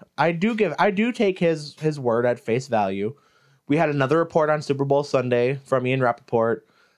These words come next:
um, saying the Packers are open to a conversation should Aaron Rodgers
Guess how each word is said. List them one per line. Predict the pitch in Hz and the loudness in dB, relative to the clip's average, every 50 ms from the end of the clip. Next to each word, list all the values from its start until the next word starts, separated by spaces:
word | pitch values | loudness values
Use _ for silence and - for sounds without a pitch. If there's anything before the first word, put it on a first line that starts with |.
| _ _ | _ _
um, | - 110 110 107 104 | 0 0 0 0 -2
saying | - 123 120 120 113 | -2 -2 -2 -2 -4
the | 117 | -6
Packers | - - 127 117 120 - 139 135 131 | -2 0 0 0 0 0 -2 -2 0
are | 127 120 113 113 113 107 107 110 - _ _ | 2 2 2 2 0 -2 -2 -6 -10 _ _
open | 143 160 135 175 160 156 151 | -2 0 0 0 -2 -2 -2
to | - - 160 | -2 0 0
a | 139 | 0
conversation | - 156 147 143 139 151 143 - 131 123 127 - - 135 135 135 - - - | 0 0 -2 0 0 -2 0 2 0 0 0 0 -2 -2 -4 -4 -8 -12 -14
should | - - - 139 131 131 131 | -12 -2 0 0 0 0 0
Aaron | - 123 131 135 131 131 | -2 0 0 0 0 0
Rodgers | 131 117 117 120 - 123 127 123 120 123 123 - - - | 0 0 0 0 0 0 0 0 0 -2 -4 -6 -12 -16